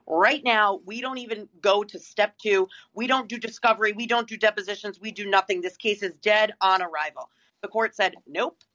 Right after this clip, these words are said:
This, this decision means that this case is going to proceed into litigation. That means that the next steps, exchanging paper discovery, exchanging photographs, exchanging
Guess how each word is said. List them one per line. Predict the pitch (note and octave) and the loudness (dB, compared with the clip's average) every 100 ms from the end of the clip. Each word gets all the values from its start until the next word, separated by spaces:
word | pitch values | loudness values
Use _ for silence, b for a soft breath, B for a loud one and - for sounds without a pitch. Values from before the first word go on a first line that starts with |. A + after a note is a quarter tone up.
| _ _ _ _ _ _ | _ _ _ _ _ _
This, | A#3+ C#4+ - G4 _ _ _ D#3+ | -6 -6 -8 -20 _ _ _ _
this | F#3+ C4+ - _ | -2 -2 -4 _
decision | G3+ A3+ D#4+ F4+ A3+ F3 F3 - | -12 -8 -4 -2 -2 -4 -6 -8
means | F#3+ A#3+ B3+ A#3+ | -6 -4 -4 0
that | F3 E3 D#3 - - | 4 4 4 -2 2
this | G#3 B3 - | 2 2 -2
case | B3 G3 F#3+ - | -2 -2 -4 -8
is | F3+ | -6
going | - F#3+ F#3+ | -2 0 -2
to | - | -8
proceed | - - F#3+ F#3+ | -20 -12 -4 0
into | F#3+ F#3+ G3 | 0 -2 -4
litigation. | D#3+ D#3 F#3+ A3+ B3 C#4+ C4 C4 B B B - | -4 -4 0 0 2 2 2 0 B B B 0
That | G#3 B3 C4+ | 2 2 0
means | A#3 A3+ A3+ - | -6 -8 -10 -8
that | F#3 F3+ F3 _ _ - | -4 -2 -4 _ _ -14
the | |
next | E3 A3 - | -8 -8 -6
steps, | A#3 A3 - | -2 -2 -4
exchanging | F#3+ - - F#3 G3+ G#3+ A3+ A3 - | -18 -18 -16 -10 -8 -6 -6 -6 -6
paper | G#3+ G#3 G#3+ | -8 -2 -2
discovery, | G3+ F#3 - A3 G#3 F#3+ D#3+ | -4 -4 0 0 2 -2 -2
exchanging | D#3 - F3 F#3 G#3+ G#3+ | -10 -8 -6 -4 -4 -4
photographs, | - G#3+ A3 F3+ D3+ - | -2 -2 0 2 2 -2
exchanging | E3 - - E3+ F#3 A3 A3 | -14 -14 -10 -8 -4 -2 -4